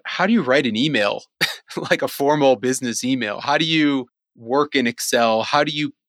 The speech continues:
come up with a succinct presentation? I do think those are valuable. That said, I, you know, I think you really have to love people. I think you have to f-,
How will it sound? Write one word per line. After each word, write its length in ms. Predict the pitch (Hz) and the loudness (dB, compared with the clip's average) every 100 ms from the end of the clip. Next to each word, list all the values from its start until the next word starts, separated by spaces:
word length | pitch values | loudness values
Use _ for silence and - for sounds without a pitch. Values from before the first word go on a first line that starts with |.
| - | -6
come 220 | 151 147 | -2 0
up 140 | 139 | 0
with 140 | 127 135 | -2 -6
a 60 | |
succinct 500 | - - 131 117 - | -6 -6 -4 -6 -8
presentation? 600 | - 123 117 113 113 - | -4 -4 -4 -6 -6 -4
I 60 | 127 | -2
do 120 | 147 | 0
think 220 | 190 170 | 0 -2
those 240 | 139 131 127 | 0 0 0
are 80 | 113 | 0
valuable. 640 | 117 117 110 104 117 123 _ | 0 0 -2 -2 -4 -4 _
That 180 | - 214 | 0 0
said, 180 | - 220 | 2 0
I, 120 | 170 - | 0 -4
you 160 | - 185 | -8 -4
know, 160 | 175 - | -4 -6
I 80 | - | -6
think 220 | - 269 | -4 -2
you 100 | 254 | -2
really 360 | 143 131 160 175 | -2 0 2 2
have 220 | 156 160 | 2 2
to 80 | 160 | -2
love 300 | 131 143 143 | 0 0 -2
people. 320 | - 151 139 | -10 -6 -4
I 80 | 139 | -4
think 220 | 160 156 | -4 -4
you 100 | 151 | -2
have 180 | 143 143 | 0 0
to 80 | 135 | -4
f-, 120 | - | -8